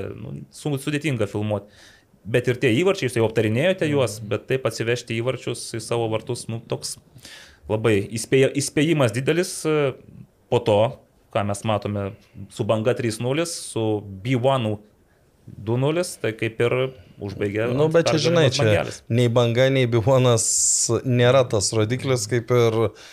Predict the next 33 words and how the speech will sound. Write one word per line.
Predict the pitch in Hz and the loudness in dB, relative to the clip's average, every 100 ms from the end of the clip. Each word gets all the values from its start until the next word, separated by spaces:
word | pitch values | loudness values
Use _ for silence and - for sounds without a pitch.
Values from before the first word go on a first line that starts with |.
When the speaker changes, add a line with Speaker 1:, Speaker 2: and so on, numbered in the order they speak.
| - | -4
Speaker 3:
Vilniaus | 113 123 123 117 | 2 4 4 4
Žalgiriui | 123 127 117 120 117 | 4 4 4 2 4
Neptūną | 113 113 139 127 107 | 2 2 2 2 2
nugalėt | 104 101 107 113 92 | 2 2 2 2 0
keturi | 110 98 110 110 | -2 -2 0 2
vienas, | 117 127 123 | 2 4 2
tai | - 120 | 0 0
kas | 135 120 | 2 0
tu | 117 | -2
galvoji, | 107 110 113 110 98 - - _ | 0 2 4 2 0 -8 -20 _
ar | 107 | 0
gerai, | 110 113 123 131 | 2 4 4 2
kad | 110 98 | 0 2
keturis | 120 127 143 135 - | 2 4 0 0 0
įmušė, | 147 143 - 143 | 0 0 2 2
ar | 131 | 2
blogai, | 135 135 139 | 2 2 2
kad | 139 135 | 0 0
vieną | 156 143 107 | 2 2 2
praleidai, | - 92 95 92 | 2 2 4 2
Speaker 2:
Aišku, | 90 92 107 | 2 0 0
Speaker 3:
tai | 95 | -2
Speaker 2:
Ž-, | 92 101 95 92 | -2 -4 -4 0
Žalgirio | 107 110 104 104 | 4 4 4 0
pliusas, | 101 104 98 98 95 - - | 0 -2 0 0 0 -2 -2
nu, | 113 | -4
kaip | - 104 | -4 -2
ir | 104 - | 0 -2
kiekvienos | 98 95 107 110 - | -4 -2 2 2 0
komandos | 95 95 92 90 | 0 2 0 -2
važiuojančios | 87 87 95 98 98 - | -2 0 0 0 -2 -6
į | 95 | -6
stovyklą | - 95 95 92 92 | -4 -4 -2 0 0